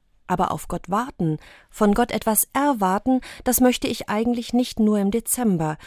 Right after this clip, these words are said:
sondern heute und morgen. An dunklen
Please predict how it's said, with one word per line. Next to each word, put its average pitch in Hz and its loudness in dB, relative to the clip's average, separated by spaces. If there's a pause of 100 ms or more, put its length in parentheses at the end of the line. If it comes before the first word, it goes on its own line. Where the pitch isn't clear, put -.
sondern 196 -2
heute 165 -6 (140)
und 185 -4
morgen. 190 -4 (480)
An 185 0
dunklen 190 -2